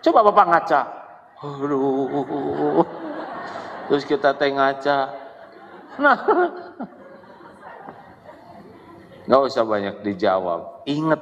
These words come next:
tuh lagi berguguran dosa. Ya. Kan ada seorang suami yang sabar sekali. Istrinya tuh galak.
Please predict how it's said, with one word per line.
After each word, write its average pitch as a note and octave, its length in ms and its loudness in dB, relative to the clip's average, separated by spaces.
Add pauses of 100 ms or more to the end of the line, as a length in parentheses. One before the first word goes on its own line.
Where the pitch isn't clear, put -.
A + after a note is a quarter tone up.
(120)
tuh G#2 160 -4
lagi G#2 300 -4
berguguran G2 720 -2
dosa. F2 560 -8
Ya. A#2 240 2 (840)
Kan F#2+ 240 -2
ada F#2+ 240 -2
seorang G2 480 -2
suami G2 480 -2
yang G#2 160 -6
sabar F4 960 2
sekali. - 480 -6 (1800)
Istrinya A2+ 480 0
tuh A2 320 -4 (880)
galak. B3+ 560 4